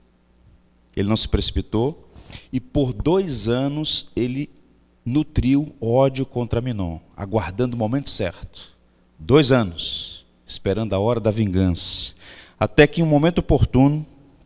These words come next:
ele se vingou e matou o seu irmão. Mesmo sendo filho preferido de Davi, Absalão sabia que tinha cometido um crime, ele então foge, ele vai pro exílio,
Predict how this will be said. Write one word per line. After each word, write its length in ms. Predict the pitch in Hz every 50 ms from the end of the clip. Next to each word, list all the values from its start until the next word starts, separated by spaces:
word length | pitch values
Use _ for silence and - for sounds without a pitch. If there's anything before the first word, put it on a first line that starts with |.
| _ _ _ _ _ _ _ _ _ _ _ _ _ _ _ - - - _ _
ele 140 | - 107 104
se 160 | 101 - 120
vingou 560 | 120 110 123 139 147 135 107 110 110 120 123 123 -
e 80 | - 127
matou 580 | 107 110 113 110 - - 107 101 101 107 123 123 -
o 100 | - 113
seu 180 | - - 110 110
irmão. 300 | 107 92 90 78 78 78 - _ _ _ _ _ _ _ _ _ _ _ _ _ _ _ _ _ _ _ _ _ _ _ _ _ _ _ _ _ _ _ _ _ _ _ _ _ _ _ _ _ _ _ _ _ _ _ _
Mesmo 280 | 110 131 170 160 151
sendo 220 | 160 - 175 147 131
filho 220 | - - 156 131
preferido 420 | - - 147 139 - 139 117 117 117
de 60 | 120
Davi, 500 | 107 113 104 92 98 123 139 135 123 113 -
Absalão 440 | - 107 107 113 - - 117 117 120
sabia 520 | - - - 131 110 101 120 160 175 156
que 100 | - -
tinha 140 | - 127 117
cometido 440 | - 120 113 104 95 - 113 104 110
um 40 | 104
crime, 460 | - - 117 131 147 151 170 170 170 - _ _ _ _ _ _ _
ele 140 | - 113 117
então 180 | 107 - 135 139
foge, 680 | - - - 120 120 123 135 135 - - - - - - - _ _ _ _ _ _ _ _ _
ele 160 | - 107 107 110
vai 220 | 92 107 113 113
pro 180 | - - 123 135
exílio, 580 | 127 104 87 90 117 135 143 147 139 139 147